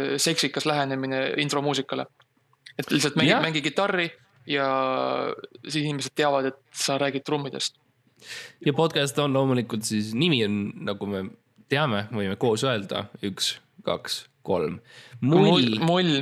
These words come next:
Speaker 1: jaa, täpselt.
Speaker 2: Kus siis räägitakse ägedate naistega,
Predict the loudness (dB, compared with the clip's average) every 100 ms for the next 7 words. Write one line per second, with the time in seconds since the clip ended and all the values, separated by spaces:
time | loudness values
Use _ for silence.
0 | -2 -2 -2 0 -2 -4 -8 -14 -16 -20
1 | _ _ 0 2 2 2 2 0 -2 -2
2 | -2 -2 -4 -4 -2 0 0 -2 0